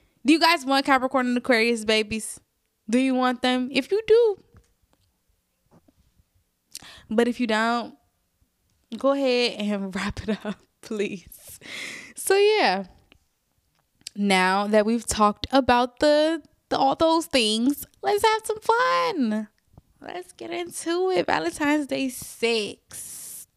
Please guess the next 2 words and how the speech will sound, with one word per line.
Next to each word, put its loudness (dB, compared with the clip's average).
So, 2
<sighs> -6